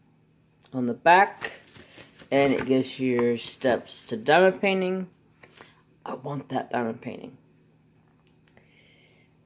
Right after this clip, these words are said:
Although it's purple, I still, I th-, I still think it's beautiful. So, I was having a rough week.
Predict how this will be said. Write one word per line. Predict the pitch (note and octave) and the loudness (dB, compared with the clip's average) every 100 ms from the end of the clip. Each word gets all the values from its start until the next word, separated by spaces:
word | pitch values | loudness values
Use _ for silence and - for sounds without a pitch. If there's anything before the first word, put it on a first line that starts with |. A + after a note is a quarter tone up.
| _ _ _ _ _ _ _ _ _ _ _ _ _ _ _ | _ _ _ _ _ _ _ _ _ _ _ _ _ _ _
Although | - C3 D#3+ | 2 4 6
it's | F3 F3 | 4 2
purple, | - G#3 G#3 C3+ A#2+ B2 | 6 6 6 4 2 -2
I | |
still, | B2+ - - D3 D3 - C#3 | -10 -8 -2 -2 -2 -10 -16
I | |
th-, | - C#3+ B2+ | -10 -10 -8
I | C#3 | -12
still | - - | -12 -8
think | E3 F#3+ F#3 | -6 -6 -8
it's | F#3+ | -10
beautiful. | - G#3 G#3 F#3+ - E2 - _ _ _ _ - - - - | 4 8 10 8 -2 -8 -10 _ _ _ _ -18 -16 -16 -10
So, | - G3+ G#3 G3 - | 8 12 12 12 6
I | - A#3 | 8 10
was | B3 A#3 | 10 8
having | A3+ G#3+ G#3+ | 8 8 8
a | F#3 | 6
rough | E3+ E3+ F3+ - | 10 10 10 6
week. | D#3 F3+ F#3+ - - | 6 8 8 4 -8